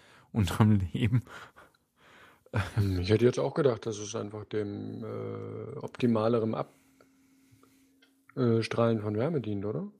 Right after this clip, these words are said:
Speaker 1: Ja, aber dafür heizt du dann wirklich nur diesen einen Raum.
Speaker 2: Ja, ja, gut, aber das ist ja immer das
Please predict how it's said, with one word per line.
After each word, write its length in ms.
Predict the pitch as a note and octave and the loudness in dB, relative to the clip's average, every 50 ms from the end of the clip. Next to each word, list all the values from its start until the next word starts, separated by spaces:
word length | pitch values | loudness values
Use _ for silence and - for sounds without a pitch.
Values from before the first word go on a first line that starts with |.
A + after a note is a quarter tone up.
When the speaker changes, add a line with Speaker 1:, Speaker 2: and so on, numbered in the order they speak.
| _ _ _ _ _ _ _ _ _ _ - - | _ _ _ _ _ _ _ _ _ _ -8 -6
Speaker 1:
Ja, 180 | A2 A2 A2 | -2 -2 0
aber 140 | A2 G#2 G2+ | 2 2 2
dafür 500 | F2+ F#2+ F2+ F2 - A2 F#2 D2+ D#2+ F#2+ F#2+ | 2 2 0 0 -2 -4 -4 -2 -2 0 2
heizt 380 | F#2+ F#2+ F#2 - - - - | 2 2 2 0 -4 -6 -4
du 60 | G2+ | -4
dann 300 | F#2 G2 G2 G2+ G2 F#2+ | -2 0 0 0 0 0
wirklich 300 | F#2 F#2 - - F2+ - | 0 -2 -4 -4 -8 -2
nur 120 | - G#2 F#2+ | 0 0 0
diesen 260 | F2 G2 F2+ F#2+ F2+ | 2 0 0 0 0
einen 200 | - F2+ F2+ E2+ | 0 0 0 -2
Raum. 420 | E2 E2 G#2 A2+ G#2+ E2+ D#2+ E2+ - - _ - - _ _ _ _ _ _ _ _ _ _ _ _ _ _ _ _ _ _ _ _ - | 0 0 0 2 2 0 -2 -4 -10 -14 _ -20 -20 _ _ _ _ _ _ _ _ _ _ _ _ _ _ _ _ _ _ _ _ -4
Speaker 2:
Ja, 140 | G2 F#2 F2+ | -2 2 6
ja, 180 | G2+ B2 C3 B2 | 8 10 10 10
gut, 240 | A#2 C3 D3+ C#3+ B2+ | 8 6 4 2 0
aber 180 | G2+ F#2 F#2+ | -2 -6 -10
das 200 | G2 G2 F#2 - | -10 -10 -12 -14
ist 140 | G#2+ G#2 - | -16 -12 -8
ja 100 | A2 A2 | -8 -6
immer 160 | C3 C#3+ C3+ | -4 -4 -4
das 160 | A2+ G#2+ G2+ | -4 -6 -8